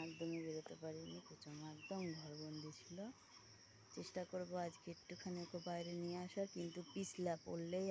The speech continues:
আছাড় খাবো, সেটা তো আরেক ভয়। বাড়ি দেখতেই পাচ্ছেন স্যাঁতস্যাঁতে কাদা ভর্তি, চারিপাশে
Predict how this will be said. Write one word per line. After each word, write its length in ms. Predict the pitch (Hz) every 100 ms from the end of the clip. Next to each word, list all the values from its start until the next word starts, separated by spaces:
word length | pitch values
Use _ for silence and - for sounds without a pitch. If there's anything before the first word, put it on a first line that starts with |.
| 180
আছাড় 240 | - 180 -
খাবো, 240 | 180 185 240 - - - - - - - - - - - - - - - - - - - - - - - - - - - - - -
সেটা 240 | - 165 170
তো 60 | 180 175
আরেক 220 | 170 170 175 175
ভয়। 240 | 175 214 - - - - - - - - -
বাড়ি 180 | 165 170 170
দেখতেই 280 | 165 180 180
পাচ্ছেন 280 | 170 - 180 -
স্যাঁতস্যাঁতে 500 | 160 - - 165 175 -
কাদা 260 | 170 160 165 156
ভর্তি, 480 | 156 - - 175 220 - - - - - - - - - - -
চারিপাশে 580 | 165 156 160 165 165